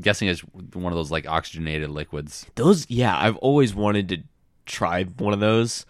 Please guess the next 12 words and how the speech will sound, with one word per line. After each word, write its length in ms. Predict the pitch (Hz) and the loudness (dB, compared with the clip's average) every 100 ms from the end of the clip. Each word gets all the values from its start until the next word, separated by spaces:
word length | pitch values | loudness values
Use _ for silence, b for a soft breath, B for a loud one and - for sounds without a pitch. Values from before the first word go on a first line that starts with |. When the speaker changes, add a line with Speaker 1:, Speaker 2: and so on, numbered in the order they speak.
| b | b
Speaker 1:
Yeah. 260 | 80 73 73 | -4 -2 2
Speaker 2:
I 60 | |
don't 180 | 120 233 | 4 6
know, 360 | 262 262 226 190 - | 6 8 8 6 4
i-, 60 | |
it's, 360 | - - 156 - | -2 0 -6 -2
it, 120 | 160 - | -2 -2
it 120 | 120 | -4
may 180 | 151 175 | 0 2
not 220 | 190 135 | 2 0
work 260 | 104 104 101 | 2 0 0
as 100 | 101 | -2